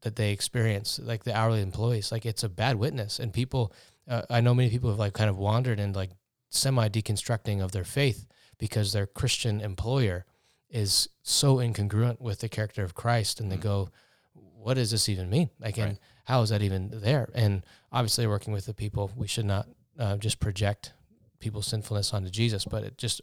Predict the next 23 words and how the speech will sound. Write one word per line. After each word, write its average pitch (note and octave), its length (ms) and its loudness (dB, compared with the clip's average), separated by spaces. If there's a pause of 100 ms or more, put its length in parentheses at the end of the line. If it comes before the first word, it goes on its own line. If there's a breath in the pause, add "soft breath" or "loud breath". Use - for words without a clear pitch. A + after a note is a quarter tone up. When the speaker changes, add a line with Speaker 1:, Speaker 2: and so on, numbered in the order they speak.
Speaker 1:
awareness A2 440 0
of A2+ 60 -10
that A2 160 -4
temptation, A2 560 -2 (440 loud breath)
that A2+ 380 0
our B2 160 8
incongruence A2 640 4
is A#2+ 200 4
forming A#2+ 400 2
people A2+ 280 -4
and G#2+ 100 -12
is G#2 100 -4
witnessing A2+ 440 -2
to A2 80 -6
people. - 400 -8 (480 soft breath)
And G#2+ 300 2 (720)
I B2+ 80 2
think C3+ 200 -2
that A2+ 180 2
being A#2+ 220 6
concerned A2 380 4
with F#2+ 120 -2
stewardship C#3 720 2